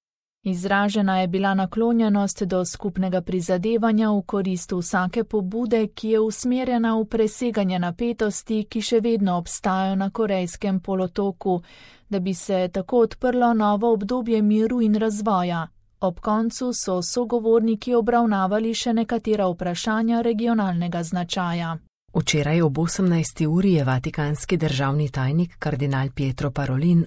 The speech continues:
Speaker 2: v baziliki svetega Petra daroval sveto mašo za mir na Korejskem polotoku.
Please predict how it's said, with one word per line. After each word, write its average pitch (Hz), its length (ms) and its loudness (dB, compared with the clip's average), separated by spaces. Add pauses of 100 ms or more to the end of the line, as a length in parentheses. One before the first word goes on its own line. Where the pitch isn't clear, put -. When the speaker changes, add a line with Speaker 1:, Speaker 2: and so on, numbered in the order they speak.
(140)
Speaker 2:
v 160 40 0
baziliki 185 560 -2
svetega 147 560 -2
Petra 175 360 -2
daroval 139 480 0
sveto 151 400 0
mašo 139 400 0
za 143 160 0
mir 170 280 2
na 147 140 2
Korejskem 151 640 0
polotoku. 131 760 0